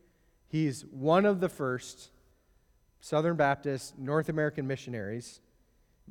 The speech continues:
uh, missionaries to leave North America and go on the foreign mission field. He preached the gospel in Jamaica,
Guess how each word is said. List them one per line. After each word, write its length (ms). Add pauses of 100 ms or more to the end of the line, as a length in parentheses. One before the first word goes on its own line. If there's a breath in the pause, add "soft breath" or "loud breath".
uh, 180
missionaries 440
to 100
leave 300
North 220
America 500 (300 soft breath)
and 200
go 280
on 180
the 60
foreign 360
mission 280
field. 360 (1600)
He 100
preached 260
the 60
gospel 420
in 80
Jamaica, 540